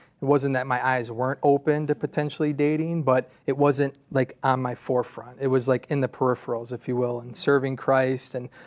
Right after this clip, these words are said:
living with other brothers and just hanging out was more life. And so I think it was finding joy in friendships,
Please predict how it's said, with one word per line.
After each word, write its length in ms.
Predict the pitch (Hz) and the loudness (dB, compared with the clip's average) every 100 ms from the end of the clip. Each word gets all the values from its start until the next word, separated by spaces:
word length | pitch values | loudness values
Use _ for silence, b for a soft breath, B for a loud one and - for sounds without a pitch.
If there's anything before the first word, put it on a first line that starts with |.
| b | b
living 240 | 135 135 135 | 4 4 4
with 140 | 131 | 2
other 180 | 131 123 | 2 2
brothers 640 | 120 127 127 127 127 117 | 2 2 4 2 0 -2
and 80 | 123 | -6
just 160 | 120 - | -8 -6
hanging 320 | 135 131 127 | -6 -4 -4
out 240 | 127 127 | -2 -2
was 220 | 117 117 123 | -2 -6 -4
more 400 | 120 123 123 - b b | -2 0 -2 -4 b b
life. 440 | 127 127 131 113 135 | 2 2 2 -4 -10
And 100 | 131 | 2
so 220 | 156 135 b b | 2 2 b b
I 60 | - | 2
think 120 | 170 | 4
it 40 | 175 | 4
was 120 | 131 | 2
finding 420 | - 139 143 135 | 2 2 0 -6
joy 340 | 117 123 131 135 | 0 2 2 -2
in 80 | |
friendships, 720 | 120 - 123 123 143 156 - | -6 -6 -6 -2 0 0 -6